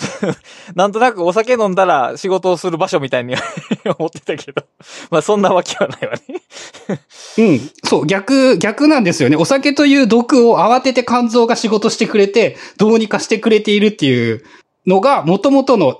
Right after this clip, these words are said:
Speaker 2: 人間の能力のはずで。まあお酒も、あの、それで言うと他の生物は飲めなか-、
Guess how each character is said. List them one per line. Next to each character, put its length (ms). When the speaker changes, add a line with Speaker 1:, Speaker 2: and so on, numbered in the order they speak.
Speaker 2:
人 220
間 200
の 260
能 200
力 240
の 80
は 160
ず 140
で。 320
ま 160
あ 20
お 80
酒 260
も、 280
あ 100
の、 220
そ 140
れ 100
で 80
言 80
う 20
と 80
他 260
の 180
生 200
物 220
は 100
飲 120
め 120
な 140
か-、 300